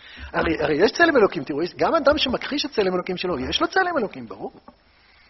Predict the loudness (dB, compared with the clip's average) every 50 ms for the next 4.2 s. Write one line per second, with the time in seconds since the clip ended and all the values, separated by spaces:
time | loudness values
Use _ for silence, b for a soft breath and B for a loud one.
0 | _ _ -10 -6 -4 -4 -2 -4 -6 -6 -10 -10 -8 -8 -6 -6 -8 -8 -8 -6
1 | -6 -6 -6 -6 -10 -14 _ _ b b b b b b b b b b b b
2 | b b 0 2 2 2 4 4 4 6 6 6 6 4 4 6 8 8 6 6
3 | 6 8 8 8 10 8 6 8 8 10 10 10 10 8 6 4 2 2 2 2
4 | 4 4 4 4